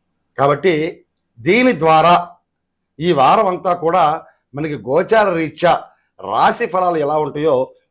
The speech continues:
మనం తెలుసుకుందాం. ద్వాదశ రాశులలో తదుపరి రాశి కర్కాటక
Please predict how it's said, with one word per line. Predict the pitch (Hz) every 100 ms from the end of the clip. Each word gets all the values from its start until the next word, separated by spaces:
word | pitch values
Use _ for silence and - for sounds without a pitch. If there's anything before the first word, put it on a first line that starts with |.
| -
మనం | 185 165 -
తెలుసుకుందాం. | 127 - 127 117 - _ _ _ _ _ _ _ _ - - - - 95
ద్వాదశ | 139 196 262 226
రాశులలో | 254 240 240 240 208
తదుపరి | 208 208 214 202
రాశి | 202 220 190 175 185 - _ _ -
కర్కాటక | 170 170 214 190